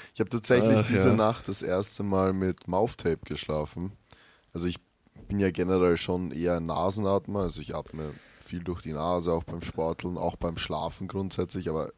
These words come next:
Speaker 1: keine Ahnung, ich weiß es halt auch nicht so genau, weil, also ich wache jetzt
Speaker 2: Ja,
Speaker 1: nicht
Speaker 2: klar.
Speaker 1: mit einem trockenen Mund auf, aber so, ich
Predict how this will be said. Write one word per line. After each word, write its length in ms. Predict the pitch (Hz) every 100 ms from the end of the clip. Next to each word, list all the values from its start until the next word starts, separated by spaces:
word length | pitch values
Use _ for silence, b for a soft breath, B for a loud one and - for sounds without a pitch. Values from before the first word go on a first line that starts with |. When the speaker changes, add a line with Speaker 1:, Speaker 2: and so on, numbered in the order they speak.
| -
Speaker 1:
keine 180 | 78 80
Ahnung, 240 | 80 87 85
ich 180 | 76 -
weiß 200 | 90 90
es 100 | 90
halt 160 | 98
auch 100 | 87 90
nicht 180 | 90
so 80 | -
genau, 360 | 92 90 92 90
weil, 240 | 85 85 b b b b -
also 100 | 85
ich 100 | -
wache 180 | 82 104
jetzt 120 | 101
Speaker 2:
Ja, 60 | 104
Speaker 1:
nicht 100 | 104
Speaker 2:
klar. 120 | 101
Speaker 1:
mit 80 | 95
einem 100 | 87
trockenen 380 | 95 - 95
Mund 220 | 90 104 95
auf, 160 | 87
aber 180 | 85 85
so, 160 | -
ich 140 | 85